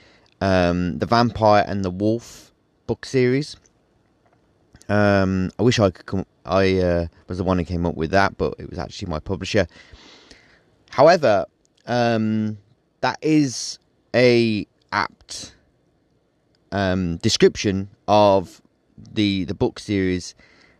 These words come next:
um, that, uh, features,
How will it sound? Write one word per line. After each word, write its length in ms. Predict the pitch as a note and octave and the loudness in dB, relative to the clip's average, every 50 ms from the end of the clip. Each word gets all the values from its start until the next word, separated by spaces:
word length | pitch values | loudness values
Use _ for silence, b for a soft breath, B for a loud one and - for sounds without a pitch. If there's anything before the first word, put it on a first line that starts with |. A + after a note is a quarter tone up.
| b b _ _ _ _ | b b _ _ _ _
um, 800 | G2 G2+ G2 G2 F#2+ F#2+ F#2 F#2 F#2 F2+ F2+ F2+ F2+ F2 E2+ F2+ - _ _ | 4 4 6 6 6 4 2 2 2 0 0 0 -2 -2 -4 -8 -12 _ _
that, 460 | - E2+ D2 - - _ _ - - | -2 -2 -2 -2 -8 _ _ -8 -2
uh, 320 | G#2 F#2 F2+ F2 F2 F2 E2+ | 0 2 2 2 2 0 -2
features, 720 | - - A#2+ A2 - - - A2 G2+ F#2+ F2+ - - - | -2 -2 -2 -2 -2 -2 0 2 2 2 0 -4 -10 -16